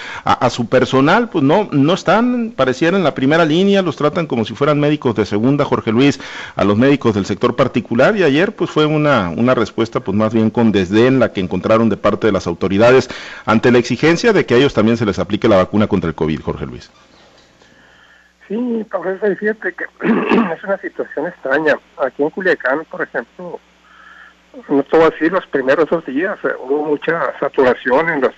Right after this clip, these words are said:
Speaker 2: en los puestos de vacunación, pero del miércoles a la, hasta ayer viernes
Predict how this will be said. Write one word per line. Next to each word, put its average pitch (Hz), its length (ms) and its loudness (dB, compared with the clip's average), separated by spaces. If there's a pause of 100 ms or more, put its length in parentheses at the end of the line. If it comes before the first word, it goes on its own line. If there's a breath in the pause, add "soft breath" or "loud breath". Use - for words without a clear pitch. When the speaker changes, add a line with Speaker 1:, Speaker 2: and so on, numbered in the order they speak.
Speaker 2:
en 123 300 -2
los 107 120 -4 (120)
puestos 139 380 0
de 139 80 2
vacunación, 127 760 -2 (800 loud breath)
pero 165 180 4
del 151 140 4
miércoles 175 500 -2
a 165 60 -6
la, 110 340 -2 (260)
hasta 110 640 -4 (320)
ayer 131 340 -2
viernes 160 380 0